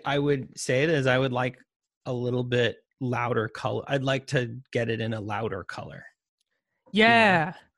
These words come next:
Speaker 2: Yeah,
Speaker 1: Like
Speaker 2: it'd be
Speaker 1: a,
Speaker 2: cool
Speaker 1: even
Speaker 2: if they
Speaker 1: just,
Speaker 2: made that in,
Speaker 1: even
Speaker 2: like,
Speaker 1: just, like, a royal would be sick.
Speaker 2: Yeah, a royal or, like, something with a lot of white on it.
Speaker 1: Yeah.
Speaker 2: And, like,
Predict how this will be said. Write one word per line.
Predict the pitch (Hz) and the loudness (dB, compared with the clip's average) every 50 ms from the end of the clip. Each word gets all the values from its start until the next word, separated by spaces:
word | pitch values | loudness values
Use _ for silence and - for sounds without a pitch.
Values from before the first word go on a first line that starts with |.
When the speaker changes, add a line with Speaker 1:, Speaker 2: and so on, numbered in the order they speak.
| _ _ - | _ _ 0
Speaker 2:
Yeah, | 190 208 202 180 | 4 6 6 6
Speaker 1:
Like | 180 175 | 6 6
Speaker 2:
it'd | 156 151 | 6 6
be | 151 | 6
Speaker 1:
a, | - | 6
Speaker 2:
cool | 202 - | 6 6
Speaker 1:
even | - - | 6 6
Speaker 2:
if | 311 - | 6 6
they | 175 | 4
Speaker 1:
just, | 170 165 | 4 4
Speaker 2:
made | 165 165 165 156 | 4 2 2 4
that | 170 165 156 | 4 4 4
in, | 156 | 4
Speaker 1:
even | 156 156 | 4 2
Speaker 2:
like, | 208 | 2
Speaker 1:
just, | - - | 2 2
like, | 262 226 - | 2 2 2
a | 175 143 | 2 0
royal | 120 113 110 120 160 208 170 127 120 127 127 | 0 0 0 2 4 4 4 2 0 -2 -4
would | 131 139 131 | -4 -4 -4
be | 123 117 - | -4 -6 -6
sick. | - - - - - - 240 | -6 -10 -8 -6 -4 0 4
Speaker 2:
Yeah, | 262 220 175 | 4 4 4
a | 170 | 4
royal | 165 160 165 165 170 175 170 170 170 170 - | 2 2 2 4 4 4 4 4 2 2 0
or, | - 170 165 | -2 -4 -4
like, | 160 156 156 151 147 - - _ _ _ _ _ _ _ _ _ _ _ _ _ _ _ _ _ _ _ _ _ _ _ _ _ _ | -4 -6 -8 -10 -10 -12 -16 _ _ _ _ _ _ _ _ _ _ _ _ _ _ _ _ _ _ _ _ _ _ _ _ _ _
something | _ - 196 185 185 185 | _ -4 -4 -2 0 0
with | 175 165 | -2 -2
a | 160 | -2
lot | 156 156 160 160 | -2 -2 -2 -2
of | 151 147 | -4 -4
white | 143 143 147 151 156 - - | -2 -2 -2 0 -2 -2 -4
on | 165 160 156 156 | -6 -4 -4 -4
it. | 156 160 - - - - _ _ _ _ _ _ _ | -4 -6 -8 -10 -20 -20 _ _ _ _ _ _ _
Speaker 1:
Yeah. | - 151 143 139 127 127 | 0 2 2 4 2 2
Speaker 2:
And, | 151 151 | 0 -2
like, | 147 147 143 | -6 -8 -10